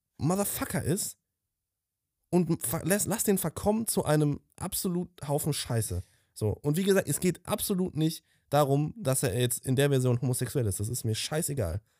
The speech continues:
Damit hat es nichts zu tun. Der kann auch ein skrupelloser Motherfucker sein, wenn er dabei homosexuell ist. Aber was sie daraus machen, ist einfach nur ein Witz. Es ist einfach nur ein Witz.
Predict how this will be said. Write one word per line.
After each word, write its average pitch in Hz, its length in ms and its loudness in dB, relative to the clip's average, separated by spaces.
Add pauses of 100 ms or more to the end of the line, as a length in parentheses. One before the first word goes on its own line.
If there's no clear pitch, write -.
(640)
Damit 135 240 4
hat 139 100 0
es 131 100 -2
nichts 180 260 2
zu 202 60 -2
tun. 113 320 2 (340)
Der 123 80 0
kann 185 180 2
auch 170 100 4
ein 156 100 2
skrupelloser 170 540 0
Motherfucker 160 540 0
sein, 101 340 0 (500)
wenn 135 140 2
er 151 60 4
dabei 139 340 4
homosexuell 156 580 0
ist. 107 180 -2 (640)
Aber 143 240 2
was 139 160 2
sie 220 120 0
daraus 156 280 2
machen, 135 360 0
ist - 260 -4
einfach 160 280 0
nur 143 200 2
ein 113 240 0
Witz. - 300 -2
Es 123 120 -6
ist 156 100 -4
einfach 185 200 -2
nur 170 180 0 (500)
ein 135 200 2
Witz. - 240 -4